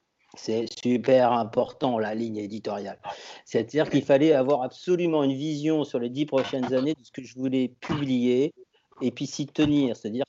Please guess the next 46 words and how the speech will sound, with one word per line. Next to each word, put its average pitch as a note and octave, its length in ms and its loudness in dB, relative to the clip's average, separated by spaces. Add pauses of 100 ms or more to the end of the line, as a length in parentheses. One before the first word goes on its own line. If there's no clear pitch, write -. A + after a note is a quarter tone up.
qu'on B2+ 480 -2
ne A#2 80 -2
peut A#2+ 220 -2
pas D3 340 4
faire C#3+ 400 -2
comme B2 240 -2
les, A2 400 -2
la G#2+ 80 0
plupart A#2 340 0
des A#2 100 -2
grandes B2 340 -2
maisons B2+ 360 -4 (460)
qui, - 240 -4
elles, D3 220 4
n'ont G#2+ 120 -2
pas C3 160 0
de B2 60 -4
ligne A#2+ 160 -4
éditoriale. A#2+ 560 -2
Franchement, B2 540 -8
euh, F#2+ 100 -10
ils F#2 100 -12
publient G#2 420 -12
tout D#3 220 -4 (240)
et A2+ 160 -6
en G#2+ 120 -4
plus, B2+ 200 -4
po-, D3 160 -6
ils B2+ 120 -2
n'ont A2+ 120 2
pas A#2 120 2
de B2 60 -2
bord B2+ 180 2
politique A#2+ 300 -2
non B2 100 -4
plus, C#3 220 -6
c'est-à-dire A2+ 260 -8
qu'ils, A2+ 240 -8
ils B2+ 120 -6
publient A2+ 520 -4 (440)
tout C3+ 220 4
et A2+ 60 6
son G#2+ 180 -4
contraire G#2 340 -8
aussi G#2+ 220 -8
politiquement. B2 600 -2